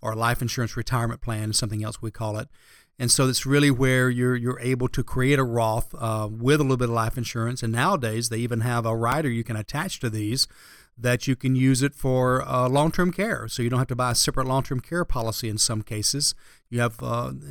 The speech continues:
it's built into the life insurance plan. So it's really an effective tool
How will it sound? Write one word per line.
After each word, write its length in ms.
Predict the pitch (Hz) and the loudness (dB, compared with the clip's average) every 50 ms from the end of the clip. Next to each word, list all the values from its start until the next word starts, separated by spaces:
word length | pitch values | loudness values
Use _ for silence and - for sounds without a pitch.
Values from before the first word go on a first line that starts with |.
| 135 127 | -18 -10
it's 140 | 120 - | -8 -8
built 320 | - 127 127 135 135 - - | -4 2 2 4 4 4 2
into 140 | 135 131 131 | 0 0 2
the 80 | 131 | 2
life 240 | 135 143 160 123 - | 2 2 2 2 2
insurance 340 | 131 117 - 120 107 107 - | 2 0 0 -4 -4 -6 -6
plan. 340 | - - 117 110 110 123 117 | -6 -4 -4 -4 -4 -4 -4
So 120 | - 127 | -2 -2
it's 180 | 113 104 - - | -2 -4 -4 -2
really 240 | 123 131 143 139 | 0 2 2 4
an 100 | 139 127 | 4 2
effective 460 | 127 120 - 139 131 - - 135 127 - | 2 0 0 -2 -2 -2 -2 -4 -2 0
tool 380 | - 131 131 127 131 127 127 | 2 4 4 4 4 4 2